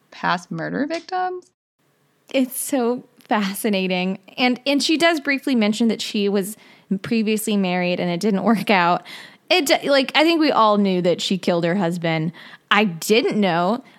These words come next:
Speaker 2: that she killed a lot more people than that. So she wasn't lying when she said she was a nurse. She's a nurse in an I-, she,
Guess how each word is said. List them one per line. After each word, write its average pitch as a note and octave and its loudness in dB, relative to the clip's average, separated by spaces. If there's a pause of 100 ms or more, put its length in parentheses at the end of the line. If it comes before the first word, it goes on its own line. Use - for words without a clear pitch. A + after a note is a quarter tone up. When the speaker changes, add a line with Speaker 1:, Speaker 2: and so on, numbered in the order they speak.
Speaker 2:
that G#3+ -4
she - -2
killed F#3 0
a F#3+ 0
lot F#3+ 4
more A3 2
people A#3 -2
than E3+ 0
that. - -4
So G#3+ 0
she B3 0
wasn't C#4+ 2
lying G#3+ 2
when G#3 2
she G#3 -8
said G3 -2
she - -8
was F#3+ -4
a G#3+ 2
nurse. E3 0
She's A3 2
a G#3+ 4
nurse G#3 2
in A3 2
an G#3 0
I-, - -4
she, G3+ -2